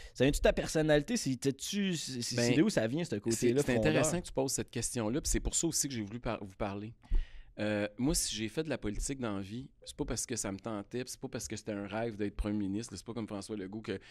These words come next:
Speaker 2: j'étais prêt à prendre n'importe quel parti, <laughs> n'importe quelle idée pour avoir le titre, là, la job, c'était pas la job qui m'attirait, c'était les idées. C'est le jour où j'étais étudiant à l'université,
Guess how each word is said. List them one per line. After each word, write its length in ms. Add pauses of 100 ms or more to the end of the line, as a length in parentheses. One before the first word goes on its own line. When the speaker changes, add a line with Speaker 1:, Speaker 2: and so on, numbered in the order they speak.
(100)
Speaker 2:
j'étais 140
prêt 160
à 60
prendre 200
n'importe 280
quel 140
parti, 280
<laughs> 20
n'importe 280
quelle 180
idée 240
pour 120
avoir 220
le 120
titre, 320
là, 80
la 140
job, 240
c'était 160
pas 140
la 120
job 220
qui 100
m'attirait, 480 (300)
c'était 220
les 260
idées. 240 (340)
C'est 160
le 140
jour 240
où 140
j'étais 260
étudiant 280
à 20
l'université, 640